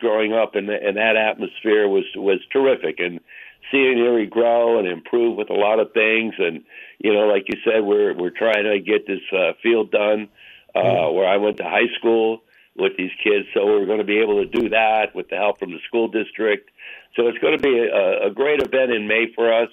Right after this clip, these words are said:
Speaker 1: and I'm
Speaker 2: Mm-hmm.
Speaker 1: looking forward to going back there and visiting with everybody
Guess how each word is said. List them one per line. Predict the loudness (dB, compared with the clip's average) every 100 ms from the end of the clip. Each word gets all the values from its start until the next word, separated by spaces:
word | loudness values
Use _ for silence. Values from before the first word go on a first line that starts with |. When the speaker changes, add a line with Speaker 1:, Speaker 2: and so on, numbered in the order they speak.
| -8
Speaker 1:
and | -10 -6
I'm | -6
Speaker 2:
Mm-hmm. | -4
Speaker 1:
looking | -6 -10
forward | -8 -4
to | 0
going | 0 0
back | 0 0 0
there | -4 -4
and | -2
visiting | -2 -2 -2 -2
with | 0 2
everybody | 2 0 0 0 0 -6